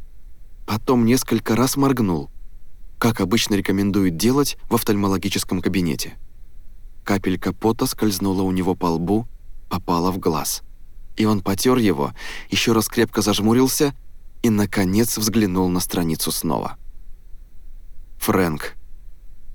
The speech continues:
Ну да, Мэгги никогда не ушла бы, не попрощавшись с ним. В глубине души он знал это твердо,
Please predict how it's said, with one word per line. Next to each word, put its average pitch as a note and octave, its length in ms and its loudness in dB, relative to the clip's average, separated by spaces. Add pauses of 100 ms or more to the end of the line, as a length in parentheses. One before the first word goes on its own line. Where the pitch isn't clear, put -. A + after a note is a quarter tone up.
(100)
Ну A2+ 180 4
да, F#2 280 2 (480)
Мэгги G#2 320 4
никогда G2+ 480 4
не B2+ 80 6
ушла B2 380 4
бы, G2 180 2 (140)
не A2+ 100 4
попрощавшись G#2+ 760 2
с - 80 -6
ним. D2 260 -2 (920)
В G#2+ 60 -2
глубине G#2 440 4
души A#2 440 2 (380)
он C#3 140 6
знал C#3+ 300 4
это C#3+ 160 4
твердо, B2+ 560 2